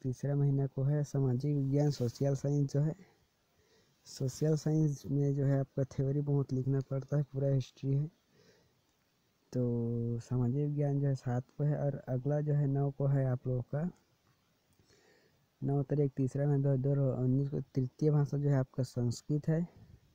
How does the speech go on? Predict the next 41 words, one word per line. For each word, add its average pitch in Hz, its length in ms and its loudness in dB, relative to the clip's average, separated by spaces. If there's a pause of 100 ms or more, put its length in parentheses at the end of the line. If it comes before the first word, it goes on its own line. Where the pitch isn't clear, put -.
(760)
मेन 147 340 0
जो 151 100 0
है 160 240 0 (100)
छत्तीसगढ़ 139 480 -4
वालों 139 240 0
का 135 360 0
जो 135 200 4
मराठी, 131 500 2
बंगाली, 131 460 2
गुजराती, 127 500 0
तेलुगु, 127 340 -2
तमिल, 131 540 0
पंजाबी 120 460 2
और 131 160 0
उर्दू, 123 400 -2 (580)
इन 160 140 6
सभी 156 300 6
में 151 160 4
लिखते 139 380 2
हैं, 139 200 4
ए, 139 360 4
जो 143 260 4
सा 139 120 -2
सब्जेक्ट 139 500 2
उन 139 200 4
लोगों 139 180 2
का 135 140 0
उस 131 220 2
दिन 139 180 0
है, 160 300 0 (280)
उसी 123 220 -2
दिन 156 280 0 (500)
जिस 135 240 0
दिन 143 220 -2
आप 131 240 0
लोग 131 120 2
संस्कृत 143 640 0
दोगे 139 300 2
उस 135 120 2
दिन 139 260 2
ये 131 400 2